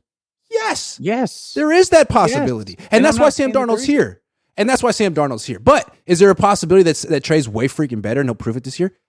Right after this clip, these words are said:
Speaker 1: Yeah, absolutely. Absolutely. It's not like they're, it'd be like, "Hey, we got Sam Darnold. Trey, kick rocks. We're trading you for a fifth round pick. Don't need you anymore." Like, of course, that's not the case. And of course, everyone in the Niners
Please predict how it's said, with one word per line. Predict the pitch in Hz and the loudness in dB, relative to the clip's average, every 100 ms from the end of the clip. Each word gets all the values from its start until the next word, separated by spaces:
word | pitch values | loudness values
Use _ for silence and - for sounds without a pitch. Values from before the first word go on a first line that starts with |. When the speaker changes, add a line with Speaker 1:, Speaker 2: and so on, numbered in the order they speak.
| _ | _
Speaker 1:
Yeah, | 113 92 | -12 -10
absolutely. | 90 107 95 95 92 127 _ _ _ _ _ | -10 -14 -14 -14 -14 -16 _ _ _ _ _
Absolutely. | 107 120 - 226 254 104 - _ _ _ - | -8 -6 -4 -4 -4 -6 -18 _ _ _ -10
It's | 147 | -2
not | 233 | 2
like | 202 185 | 2 4
they're, | 196 170 143 - | 4 4 2 -2
it'd | 156 156 | -4 0
be | 147 | 2
like, | 135 | 2
"Hey, | 127 | -2
we | 127 | -2
got | 139 113 | -2 -4
Sam | 127 110 | -4 -4
Darnold. | 113 107 92 | -4 -6 -8
Trey, | - 131 139 | -4 -2 -2
kick | 143 - 151 - | -4 -8 -8 -10
rocks. | 147 143 127 98 - | -10 -6 -6 -8 -12
We're | |
trading | 135 151 139 | -8 -6 -6
you | 131 | -6
for | 123 | -6
a | |
fifth | 110 139 - | -6 -6 -6
round | 135 123 | -6 -6
pick. | - 131 104 | -6 -8 -4
Don't | 127 | -4
need | 131 131 | -4 -4
you | 107 | -6
anymore." | 95 87 | -10 -14
Like, | 85 92 | -16 -18
of | 113 | -20
course, | - - 143 143 | -6 2 2 2
that's | - 113 - | -8 -10 -10
not | - - | -20 -20
the | |
case. | _ - - - _ _ _ | _ -20 -18 -18 _ _ _
And | 113 | -10
of | 110 | -8
course, | - 170 151 | -2 0 2
everyone | 147 160 135 | 2 2 0
in | 117 | -2
the | |
Niners | 117 113 110 101 | -4 -4 -4 -8